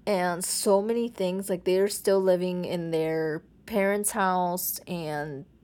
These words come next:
living off their parents, not having a job or having a not so great job, and just living their day-to-day lives. And they don't even realize that there's, they could do more, that there's so much more f-,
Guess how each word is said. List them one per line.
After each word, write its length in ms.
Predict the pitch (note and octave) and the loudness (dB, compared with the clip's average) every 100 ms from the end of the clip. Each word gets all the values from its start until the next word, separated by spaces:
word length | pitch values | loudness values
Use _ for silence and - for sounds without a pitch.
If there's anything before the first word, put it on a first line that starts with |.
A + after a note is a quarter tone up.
| - | -8
living 360 | F3 F#3 F#3+ | 0 0 2
off 160 | F#3+ F#3+ | 0 0
their 120 | F#3+ | -2
parents, 500 | G3 F3 E3+ D#3 F3+ | -2 -4 -4 -4 -2
not 240 | D#3+ D#3 F#3 | 0 0 0
having 260 | F3 F3+ | -2 -2
a 80 | F3 | -2
job 540 | F3 E3 D#3+ D#3+ D#3+ F3+ - - - - - | 2 4 4 4 0 -6 -12 -20 -20 -16 -6
or 60 | |
having 340 | F3 F3 F3+ F3 | -2 0 0 -2
a 120 | E3+ - _ - - - | -4 -6 _ -20 -20 -12
not 380 | E3+ F3+ F#3 - | -2 2 2 0
so 220 | G#3 F3+ | 2 2
great 360 | F3+ F3 E3+ - | 2 0 0 2
job, 560 | F3+ E3+ E3+ E3 E3+ - | 4 6 6 4 2 -4
and 340 | F3 D#3+ E3 | -6 -6 -8
just 220 | F3 E3+ | -10 -8
living 300 | F#3 F3+ F3+ | -4 -2 -2
their 160 | F3 E3 | -2 -4
day-to-day 580 | - F#3 F#3 F#3 F#3+ F#3+ | 0 0 0 0 2 2
lives. 800 | F3+ F3 E3+ E3+ E3+ F3+ - - - - - - - - _ _ _ _ - | 2 2 2 2 0 -2 -8 -10 -16 -20 -20 -20 -20 -20 _ _ _ _ 0
And 160 | A3+ A3+ | 2 4
they 60 | |
don't 160 | C4+ C#4 | 2 2
even 240 | B3+ G3+ | 0 2
realize 580 | G3+ G#3+ G3 F3+ F#3+ - | 4 4 4 0 -2 -2
that 300 | F#3+ F3+ F3+ | 0 0 0
there's, 280 | F3+ F3 - - _ F#3+ | -2 -4 -6 -18 _ -4
they 100 | F#3 | -4
could 220 | - G3 | -6 -2
do 160 | G#3 | -2
more, 380 | G3 F#3+ G3 E3+ | 0 2 2 0
that 160 | E3 E3+ | -2 -4
there's 200 | F3 - | -4 -4
so 180 | - F#3 | -4 -2
much 220 | F#3 - | -4 -6
more 260 | F3+ F3+ F3+ | -6 -4 -4
f-, 200 | - | -6